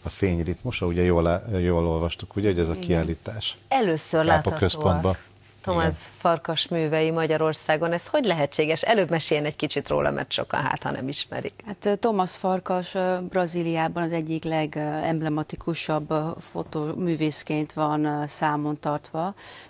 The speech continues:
Speaker 2: de valójában Magyarországon még nem volt bemutatva a munkássága,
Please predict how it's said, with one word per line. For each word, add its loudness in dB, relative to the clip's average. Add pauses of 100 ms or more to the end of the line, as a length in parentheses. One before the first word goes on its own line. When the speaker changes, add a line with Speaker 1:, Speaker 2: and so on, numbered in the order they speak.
(120)
Speaker 2:
de 2
valójában 0
Magyarországon -2
még 0
nem 0
volt -8
bemutatva -6
a -8
munkássága, -6